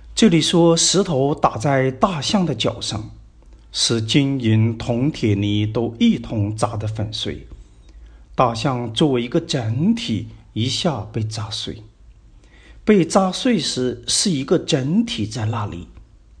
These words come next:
这个整体又是象征什么呢？同时，请注意，沉如夏天荷塘上的糠秕，这是什么意思呢？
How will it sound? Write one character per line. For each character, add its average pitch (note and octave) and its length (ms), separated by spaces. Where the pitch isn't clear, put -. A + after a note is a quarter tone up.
这 - 140
个 A#2 100
整 A2 400
体 G2 360
又 B2 120
是 A2+ 140
象 D3 260
征 C#3+ 220
什 A#2+ 180
么 F#2+ 100
呢？ E3 200
同 A2+ 240
时， G#2 400
请 G2+ 240
注 A#2 180
意， F#2+ 240
沉 D#3+ 240
如 E3 240
夏 E3+ 280
天 D#3+ 380
荷 D#3 340
塘 A#2 220
上 D3+ 180
的 B2 100
糠 E3 440
秕， A2+ 280
这 A3+ 200
是 - 140
什 A2+ 180
么 A2 80
意 F3 160
思 - 160
呢？ F3+ 240